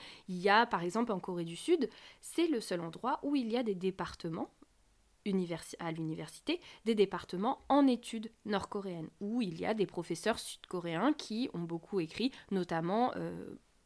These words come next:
en ce qui me concerne, hein, sur mes thématiques de recherche, donc, euh, sur l'urbanisme, euh, les questions, euh, les questions d'architecture, sur le changement social en Corée du Nord, et cetera.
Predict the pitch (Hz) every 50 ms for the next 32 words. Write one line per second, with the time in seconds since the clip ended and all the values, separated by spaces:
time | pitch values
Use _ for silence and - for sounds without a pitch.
0 | _ - 196 175 - - 180 165 - 190 196 - 285 254 208 185 180 190 - -
1 | 208 190 180 175 170 170 - 202 180 165 165 160 - - 269 226 190 170 160 -
2 | - 233 247 240 208 180 175 160 - - - - - - - - - _ - -
3 | - 220 208 202 185 165 170 165 160 165 170 185 214 226 233 233 - - 196 170
4 | 165 175 170 165 175 190 190 - 196 185 190 - - - 196 190 190 190 180 170
5 | 170 165 165 175 - - - - - _ - - 214 214 208 202 185 - 196 185
6 | 180 170 - - - 185 - 180 175 - - - 240 254 262 262 262 254 - -
7 | - 214 196 185 175 160 - 170 170 170 175 175 165 - 196 180 - - 208 202
8 | 202 202 180 170 160 - 175 170 170 160 175 175 208 254 277 247 220 226 - 214
9 | - 175 165